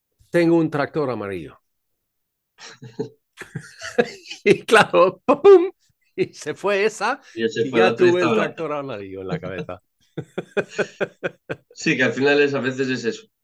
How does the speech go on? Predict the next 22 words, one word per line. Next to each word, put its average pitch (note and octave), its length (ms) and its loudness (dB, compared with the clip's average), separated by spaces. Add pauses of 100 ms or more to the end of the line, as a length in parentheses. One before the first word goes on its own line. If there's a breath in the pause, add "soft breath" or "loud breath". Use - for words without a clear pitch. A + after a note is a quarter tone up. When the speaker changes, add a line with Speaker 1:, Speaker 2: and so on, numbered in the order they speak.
(140)
Speaker 2:
quitar A2+ 300 -6
un A#2 140 -2
poco A#2+ 240 -4
lo A2+ 100 2
que A2+ 80 -2
tienes A#2 280 -2
ahí, A#2 220 0
cambiarlo, A#2 680 -6
o G#2+ 140 -2
por A2+ 120 -2
lo A2+ 80 4
menos C3 420 -2 (540)
buscar A#2+ 360 -6
la B2+ 80 -2
manera A2 360 -2
de, F#2 220 -10
de G2+ 140 -12
conseguir G#2 460 -8
cambiar G2+ 300 -8
eso, F#2 260 -12
¿no? - 140 -16 (500)
Speaker 1:
Ya. C3+ 300 -18